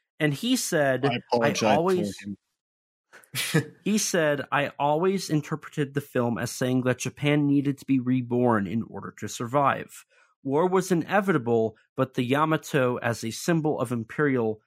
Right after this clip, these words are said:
Speaker 1: might, in a way, saved Japan from annihilation."
Speaker 2: Hmm. It, it, it's an interesting take. I mean, I'd have to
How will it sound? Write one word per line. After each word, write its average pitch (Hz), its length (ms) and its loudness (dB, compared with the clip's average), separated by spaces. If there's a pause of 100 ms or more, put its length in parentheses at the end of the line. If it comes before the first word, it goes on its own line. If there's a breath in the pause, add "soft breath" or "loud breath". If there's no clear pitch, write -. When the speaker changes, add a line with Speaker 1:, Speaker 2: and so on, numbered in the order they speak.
(160)
Speaker 1:
might, 143 600 -2 (280)
in 131 80 -2
a 131 60 2
way, 160 580 0 (140)
saved 147 420 -2
Japan 123 380 -2
from 113 200 -4
annihilation." 107 800 -4 (1160)
Speaker 2:
Hmm. 101 220 -10 (840)
It, 220 300 0
it, - 0 -
it's 240 420 0
an 240 80 2
interesting 208 460 0
take. 123 280 0
I 117 100 0
mean, 139 140 2
I'd 143 120 2
have 190 260 0
to 110 380 0